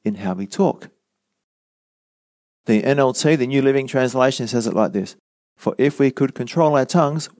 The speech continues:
we would be perfect and could also control ourselves in every way."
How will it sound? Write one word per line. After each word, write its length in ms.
we 160
would 140
be 80
perfect 520
and 260
could 140
also 400
control 380
ourselves 440
in 120
every 260
way." 280